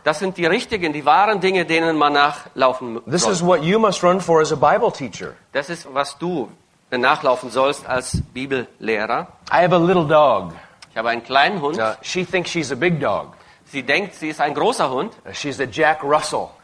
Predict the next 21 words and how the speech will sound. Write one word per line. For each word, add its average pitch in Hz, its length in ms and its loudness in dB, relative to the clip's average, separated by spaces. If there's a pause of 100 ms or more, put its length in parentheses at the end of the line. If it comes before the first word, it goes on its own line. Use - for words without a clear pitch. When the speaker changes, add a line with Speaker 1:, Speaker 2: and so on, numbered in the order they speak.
(160)
Speaker 1:
Ein 110 140 -10
Jack 139 260 -2
Russell. - 360 -6 (640)
Speaker 2:
And, 113 220 -6
uh, - 20 -6
she 143 240 -6
loves 143 320 0
to 135 160 -8
hunt. 123 220 -6 (640)
Speaker 1:
Und 117 220 -6
sie 131 100 -6
mag 135 360 0
es, 131 280 -6
äh, 117 180 2
jagen 147 380 2
zu 123 120 -12
gehen. 113 260 -4
Speaker 2:
And 117 100 -10
she 151 260 -4
hunts 143 240 -2
squirrels, 139 720 0